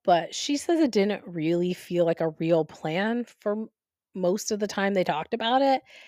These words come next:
They would just always push it back, and they would talk about other options. But then they plan this meeting. So they plan a meeting at a movie theater. And she was hoping that they could pretend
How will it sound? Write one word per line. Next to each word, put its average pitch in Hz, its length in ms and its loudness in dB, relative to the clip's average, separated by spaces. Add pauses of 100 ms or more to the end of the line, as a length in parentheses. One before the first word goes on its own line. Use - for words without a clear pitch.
(240)
They 190 160 8
would 185 120 4
just 185 180 -4
always 175 260 2
push - 260 -8
it - 140 -8
back, 277 420 4
and 170 160 -2
they 147 80 -4
would 143 120 -6
talk - 260 -8
about 151 220 -2
other 151 340 -10
options. 190 840 -4 (880)
But 226 160 2
then 381 160 6
they 427 140 8
plan 208 380 6
this 202 200 0
meeting. 170 500 -2 (280)
So - 180 -2
they 202 140 4
plan 339 580 -2 (160)
a 233 100 0
meeting 190 680 0
at 190 100 2
a 185 60 2
movie 156 340 -2
theater. - 440 -14 (800)
And 214 360 4
she - 160 -2
was 381 180 2
hoping 233 640 4
that 208 180 4
they 175 160 6
could 254 220 0
pretend 196 840 -2